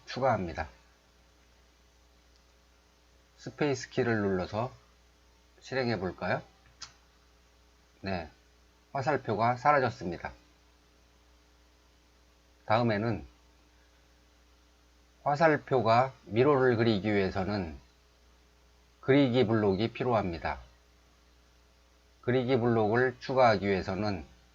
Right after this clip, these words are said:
이전 동영상에서 배웠지만 다시 한번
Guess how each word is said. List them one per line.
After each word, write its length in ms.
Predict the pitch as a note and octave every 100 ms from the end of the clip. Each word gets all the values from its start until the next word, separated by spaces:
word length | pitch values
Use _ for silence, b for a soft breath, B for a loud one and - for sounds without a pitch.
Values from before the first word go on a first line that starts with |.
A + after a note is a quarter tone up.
| _ _ _ _ _ _ _ _ _ _ _ _ -
이전 340 | A2 C3+ C3+
동영상에서 960 | B2 B2 A#2+ G#2+ G#2 G2 F2+ A2+ C3 A#2+ - _ _ _
배웠지만 760 | A2 A2 G#2 - G2 F#2+ A#2+ A#2+
다시 300 | - G#2 A#2
한번 440 | A#2+ G2+ F2 E2+